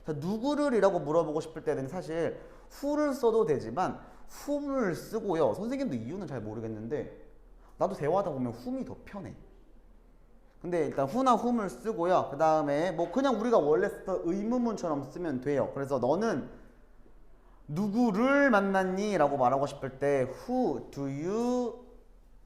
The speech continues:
만났니? 만나니?" 라고 물어볼 때 "Who do you meet?" 이런 식으로 쓰면 되겠다. 요런 식으로.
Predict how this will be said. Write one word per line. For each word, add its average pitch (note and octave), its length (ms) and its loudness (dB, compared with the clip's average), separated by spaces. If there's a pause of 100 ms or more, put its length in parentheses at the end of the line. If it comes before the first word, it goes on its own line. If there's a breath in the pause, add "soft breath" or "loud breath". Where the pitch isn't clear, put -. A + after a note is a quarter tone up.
(160)
만났니? D#3+ 920 -2
만나니?" A#3 680 4
라고 D3+ 200 2
물어볼 C3 280 0
때 A#2+ 80 0
"Who G#3 360 -4
do C3+ 100 -8
you D#3 260 -2
meet?" B2 500 -4
이런 A#2+ 180 -6
식으로 B2 200 -8
쓰면 C3+ 220 -10
되겠다. G2 400 -12 (1400 soft breath)
요런 G2+ 220 -8
식으로. - 300 -18